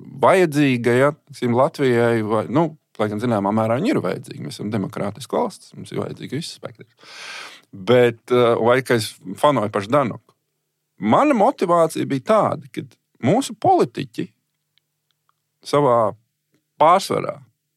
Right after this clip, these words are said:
nepilda to, ko, ā, prasa viņu vēlētāji. Un ironiski, manā uztverē, Ždanuka ir viena no retajiem Latvijas politiķiem,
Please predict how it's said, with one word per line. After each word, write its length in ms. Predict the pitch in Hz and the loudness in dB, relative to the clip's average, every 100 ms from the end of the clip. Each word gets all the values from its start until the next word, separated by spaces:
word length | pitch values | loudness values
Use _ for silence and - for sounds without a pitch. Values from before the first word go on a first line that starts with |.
| _ - | _ -4
nepilda 760 | 131 175 220 139 107 95 95 - | 2 4 4 2 2 2 -2 -10
to, 400 | - 135 170 240 _ _ _ _ _ - | -2 2 2 2 _ _ _ _ _ -4
ko, 360 | 123 127 180 - _ _ _ _ _ _ _ _ _ | 0 2 2 -2 _ _ _ _ _ _ _ _ _
ā, 300 | 104 98 - - | -8 -6 -8 -6
prasa 300 | 117 139 147 | -2 -2 0
viņu 100 | 143 | 2
vēlētāji. 560 | 180 135 - - 120 113 _ _ _ _ _ _ _ _ _ _ _ _ _ _ _ _ - | 2 2 -2 -8 -20 -20 _ _ _ _ _ _ _ _ _ _ _ _ _ _ _ _ -2
Un 180 | 120 123 | -2 2
ironiski, 800 | 202 330 226 117 101 - 190 226 _ _ _ _ - | 4 6 4 4 0 -2 -6 -6 _ _ _ _ 0
manā 260 | 190 277 147 | 2 4 2
uztverē, 500 | 120 - 95 90 - - _ _ - | 0 -2 -4 -4 -6 -10 _ _ -16
Ždanuka 560 | 104 170 285 247 - 104 | 0 2 4 2 0 -2
ir 80 | 120 | 0
viena 320 | 233 208 131 | 0 2 2
no 140 | 120 | 2
retajiem 500 | 131 202 - 101 98 | 2 2 0 -2 0
Latvijas 360 | 117 190 117 110 | 0 0 -2 -4
politiķiem, 720 | - 392 311 - - - - | 2 2 2 -4 -14 -18 -20